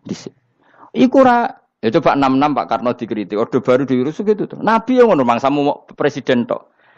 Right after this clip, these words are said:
Nabi ku kan mukjizat iku ngaji. Jadi mukjizatnya Nabi ku ngaji. Jare masyarakat kon, mukjizat ora keren blas. Mukjizat iku kudu nganggo tongkat. Dadi seru napa?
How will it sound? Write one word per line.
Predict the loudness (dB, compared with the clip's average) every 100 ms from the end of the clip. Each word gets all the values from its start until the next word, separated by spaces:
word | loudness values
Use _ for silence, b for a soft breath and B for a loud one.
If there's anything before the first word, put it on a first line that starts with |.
| b b -4
Nabi | 0 0 -2 -2 0
ku | 0
kan | 0
mukjizat | -2 -4 -4 0 0 0
iku | -4
ngaji. | -2 -4 -6 -16 -18 _ _ _ _ _
Jadi | -10 0 2
mukjizatnya | 2 2 2 4 0
Nabi | 0 -4 -4
ku |
ngaji. | -4 -6 -10 -4
Jare | 0 2 2
masyarakat | 2 0 0 -2 -6
kon, | -10 -12 -14 B B B -16
mukjizat | -6 -2 -2 -2
ora | -2 -4
keren | -2 -2 -2 -4
blas. | -2 -2 -2
Mukjizat | -8 -6 0 0 0
iku | -4 -4 -4
kudu | 0
nganggo | 2 2 2
tongkat. | 0 -2 -4 -8 -10 -8
Dadi | -6 -4
seru | -2 -2 0 -2
napa? | 0 0 -2